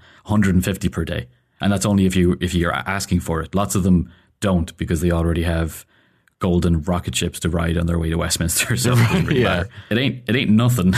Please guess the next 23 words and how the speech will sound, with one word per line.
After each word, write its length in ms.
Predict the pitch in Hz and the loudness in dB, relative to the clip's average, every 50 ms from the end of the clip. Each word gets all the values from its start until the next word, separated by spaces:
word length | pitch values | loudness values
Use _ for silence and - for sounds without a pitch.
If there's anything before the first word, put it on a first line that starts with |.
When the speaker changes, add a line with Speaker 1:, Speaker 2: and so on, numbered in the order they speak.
| - - - | 0 0 0
Speaker 1:
<laughs> 180 | 120 117 - | -2 0 2
Speaker 2:
Yeah, 280 | 113 110 - 107 98 95 | 2 2 2 4 4 4
no, 340 | - - 165 208 233 175 117 | 4 4 4 4 4 4 2
it's, 200 | 92 78 - - | 2 0 0 0
it's 240 | 120 - 104 - - | 0 0 0 0 -2
definitely 380 | 123 120 123 123 131 - 110 87 | -2 0 0 0 -2 -2 -2 -2
something. 380 | - - 113 117 110 - - 87 90 - - - - - | 0 0 0 0 0 -2 -4 -6 -4 -4 -4 -6 -2 0
Speaker 1:
You 80 | 98 | 0
show 280 | 95 - 131 127 123 113 | 2 2 4 4 4 4
up, 260 | 110 113 110 - - - - | 4 2 2 -2 -4 -8 -2
you 300 | - 101 98 95 92 90 | 0 2 4 4 4 4
have 180 | 92 98 95 101 | 2 2 2 2
a 40 | 101 | 2
little 200 | 98 95 98 95 | 2 4 2 2
snooze 500 | 92 - 98 92 92 92 92 92 90 87 | 2 2 4 4 6 6 6 6 4 4
in 120 | 80 90 | 4 4
a, 160 | 90 87 85 80 | 4 4 2 0
in 160 | 78 - 92 | -2 -2 -2
a 60 | 90 | -2
pretty 220 | 90 - 95 92 90 | 0 0 2 2 2
fancy 320 | - - 92 90 90 90 | 2 2 0 0 0 0
Victorian 480 | 85 92 90 - 95 92 92 92 92 92 | 0 0 0 0 2 2 4 4 4 4
building. 440 | 92 92 92 87 92 90 92 92 | 4 4 2 4 4 4 4 2